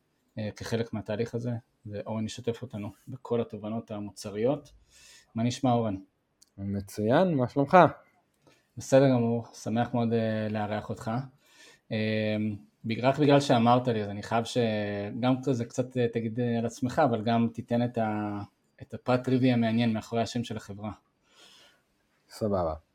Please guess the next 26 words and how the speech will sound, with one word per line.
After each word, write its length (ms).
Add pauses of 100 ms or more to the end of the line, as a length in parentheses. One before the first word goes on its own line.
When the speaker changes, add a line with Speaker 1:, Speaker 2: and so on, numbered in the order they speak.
(100)
Speaker 2:
אה, 760
אז, 220
אה, 480
נתחיל, 380
אה, 240
נתחיל 280
דווקא 240
מהפרט 380
טריוויה 240
המעניין. 380 (680)
אה, 40 (480)
כי 80
זו 140
שאלה 280
שכל 240
מי 100
שנתקל 380
בחברה 440
הזאת 200
שואל 200
את 80
עצמו, 340 (560)
אה, 60 (200)
למה 220
No 260
Name? 280